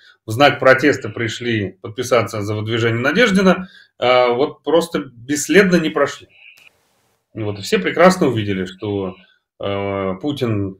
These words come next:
значит, объявил три миллиона, но никто не видел никаких очередей, никаких людей за него, а, а здесь вот двести тысяч за одну неделю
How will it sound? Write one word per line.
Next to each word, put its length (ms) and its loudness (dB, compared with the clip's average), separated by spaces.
значит, 480 -8
объявил 480 0
три 160 0
миллиона, 400 2
но 100 -2
никто 260 -4
не 140 0
видел 220 0
никаких 480 -6
очередей, 500 -2
никаких 540 -6
людей 520 -2
за 160 0
него, 440 4
а, 360 4
а 300 0
здесь 300 0
вот 160 -4
двести 280 0
тысяч 400 -6
за 140 4
одну 160 0
неделю 520 0